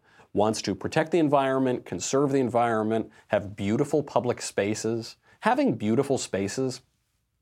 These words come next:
and preserving nature is a very conservative virtue. Conservatives conserve. But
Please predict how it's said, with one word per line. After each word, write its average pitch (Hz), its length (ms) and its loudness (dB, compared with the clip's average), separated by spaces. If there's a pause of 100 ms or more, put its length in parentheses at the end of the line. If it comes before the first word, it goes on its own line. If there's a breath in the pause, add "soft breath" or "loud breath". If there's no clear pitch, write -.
(160)
and 110 120 -4
preserving 110 460 0
nature 98 300 -2
is 117 80 -2
a 117 60 0
very 123 240 0
conservative 101 800 -4 (120)
virtue. 104 540 -4 (480 soft breath)
Conservatives 117 720 -2
conserve. 104 800 -4 (1040)
But 113 420 0